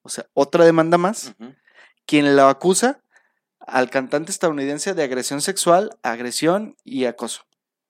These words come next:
Speaker 1: Ashley Waters, que es la siguiente demandante, alegó en una denuncia presentada el martes dieciocho de mayo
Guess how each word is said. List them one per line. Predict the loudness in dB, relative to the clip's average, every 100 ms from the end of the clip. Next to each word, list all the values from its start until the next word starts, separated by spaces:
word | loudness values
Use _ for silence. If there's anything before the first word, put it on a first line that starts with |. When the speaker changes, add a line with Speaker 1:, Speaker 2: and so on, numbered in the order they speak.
| _ _ _ _ _ _
Speaker 1:
Ashley | -4 4 8
Waters, | 8 8 4 -4 -12 _ _ _
que | -18
es | -14 -10
la | -8
siguiente | -8 -8 -2
demandante, | -2 0 0 -2 -2 -8 -10 _ -20 _ -2
alegó | 2 2 2 0
en |
una | 0 4 4
denuncia | 4 -2 -2 -4
presentada | -2 -6 -6 -2 0
el | 0
martes | 2 0 0 -8
dieciocho | -6 -6 -6 -4 -4
de | -2
mayo | -2 -2 -4